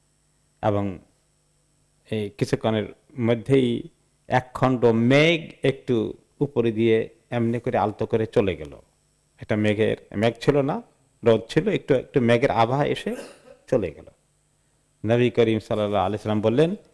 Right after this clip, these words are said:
"ইন্না হাযিহি সাহাবা লা তাস্তাহিল্লু বিনাসরি বানি কাব।"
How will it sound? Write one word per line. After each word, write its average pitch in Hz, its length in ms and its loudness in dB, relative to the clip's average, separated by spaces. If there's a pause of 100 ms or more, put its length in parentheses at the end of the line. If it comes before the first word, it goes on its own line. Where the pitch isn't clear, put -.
(220)
"ইন্না 135 240 6
হাযিহি 147 400 4
সাহাবা 135 560 2
লা 120 120 4
তাস্তাহিল্লু 143 680 0
বিনাসরি 120 580 -8
বানি 139 260 -6
কাব।" 117 580 -2